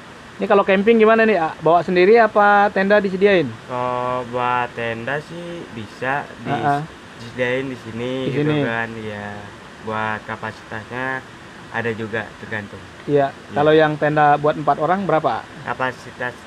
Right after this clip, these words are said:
Speaker 2: empat orang itu ada yang seratus delapan puluh ribu.
Speaker 1: Seratus delapan puluh.
Speaker 2: Iya. Heeh.
Speaker 1: Dapat apa aja, A?
Speaker 2: Itu kapasitasnya apa, Zat?
Speaker 1: Eh, istilahnya itu apa ya?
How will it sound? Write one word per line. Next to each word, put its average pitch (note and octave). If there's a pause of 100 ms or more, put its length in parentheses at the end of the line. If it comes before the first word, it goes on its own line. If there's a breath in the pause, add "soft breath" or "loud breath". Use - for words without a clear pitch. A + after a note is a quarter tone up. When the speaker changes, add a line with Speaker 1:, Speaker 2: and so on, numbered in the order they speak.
Speaker 2:
empat A#2+
orang C3
itu F3+
ada C3
yang A#2+
seratus A#2
delapan A#2
puluh A#2+ (100)
ribu. B2 (340)
Speaker 1:
Seratus C#3
delapan C3+
puluh. B2+
Speaker 2:
Iya. A2 (380)
Heeh. A#2 (280)
Speaker 1:
Dapat D#3
apa F#3
aja, F#3
A? B2+ (480)
Speaker 2:
Itu E3+
kapasitasnya D3+
apa, B2
Zat? G#2+ (540)
Speaker 1:
Eh, C#3
istilahnya C#3+
itu D3+
apa E3+
ya? C#3+